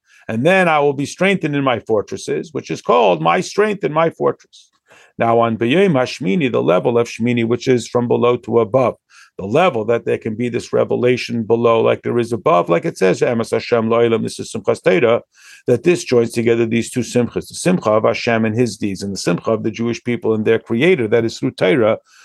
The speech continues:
which is called the Shashuyim, this, uh, longing and desire, which is called Simchas Torah. And this is what it means, Atzeres Tiyeh Lechem, that they should be gathered together, this Or Makif,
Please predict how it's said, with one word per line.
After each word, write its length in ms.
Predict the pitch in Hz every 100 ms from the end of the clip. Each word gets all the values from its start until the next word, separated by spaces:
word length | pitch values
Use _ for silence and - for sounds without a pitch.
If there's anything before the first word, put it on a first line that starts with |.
| _ _
which 340 | 123 185 -
is 280 | 170 180 143
called 340 | - 185 175 135
the 60 |
Shashuyim, 640 | 123 160 - 208 202 160 - _ _ _ _ _ -
this, 300 | 139 - 135
uh, 480 | 139 139 139 139 127
longing 520 | 135 175 196 170 151
and 120 | 151
desire, 460 | 151 131 190 185 143
which 180 | 143
is 120 | 120 -
called 200 | 180 -
Simchas 360 | - 143 135
Torah. 300 | 131 123 113 - -
And 100 | 131
this 140 | 151
is 80 | 139
what 160 | 143 139
it 60 |
means, 340 | 139 202 170 143
Atzeres 440 | 143 - 180 165
Tiyeh 340 | - 165 165 170
Lechem, 320 | - 160 - _ _ _ _ _ -
that 120 | 123
they 120 | 143
should 240 | 123 139
be 100 | 123
gathered 580 | 117 143 160 190 180 160
together, 500 | - 135 175 208 165
this 220 | 139 135
Or 200 | - 160
Makif, 580 | 139 156 220 214 151 143